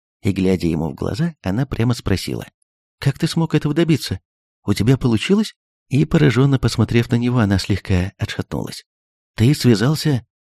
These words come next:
с Ковином?» И столько презрения появилось в её голосе,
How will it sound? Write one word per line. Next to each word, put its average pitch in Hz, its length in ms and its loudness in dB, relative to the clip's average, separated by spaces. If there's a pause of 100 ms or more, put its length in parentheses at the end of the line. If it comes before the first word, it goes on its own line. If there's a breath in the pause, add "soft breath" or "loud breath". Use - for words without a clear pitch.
(140)
с - 180 -10
Ковином?» 185 580 2 (400)
И 98 120 0
столько 110 420 0
презрения 101 680 2
появилось 101 560 0
в 95 40 -2
её 101 240 2
голосе, 143 460 -4